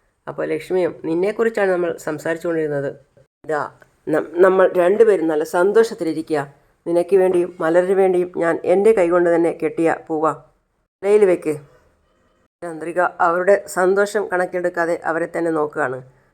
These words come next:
അപ്പോൾ അവരൊന്ന് പകച്ചു നോക്കുകയാണ്. "എന്താ ചന്ദ്രികയെ, പൂ വാങ്ങിച്ച് തലയിൽ വെക്ക്." ചന്ദ്രികയുടെ ആ ഒരു വിഷമം കണ്ടിട്ട് മഹേന്ദ്രൻ സാർ ലക്ഷ്മിയെ നോക്കുകയാണ്.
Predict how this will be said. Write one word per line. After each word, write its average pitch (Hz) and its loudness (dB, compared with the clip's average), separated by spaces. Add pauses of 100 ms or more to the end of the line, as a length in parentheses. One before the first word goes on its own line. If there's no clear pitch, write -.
(140)
അപ്പോൾ 143 -6
അവരൊന്ന് 160 0
പകച്ചു 160 -2
നോക്കുകയാണ്. 151 0 (800)
"എന്താ 190 -2
ചന്ദ്രികയെ, 214 2 (200)
പൂ 180 0 (120)
വാങ്ങിച്ച് 226 4 (120)
തലയിൽ 185 2
വെക്ക്." 254 -2 (680)
ചന്ദ്രികയുടെ 170 0 (180)
ആ 160 4
ഒരു 156 2 (140)
വിഷമം 170 0
കണ്ടിട്ട് 160 0 (100)
മഹേന്ദ്രൻ 156 -4
സാർ 160 -2 (120)
ലക്ഷ്മിയെ 160 -2
നോക്കുകയാണ്. 139 -6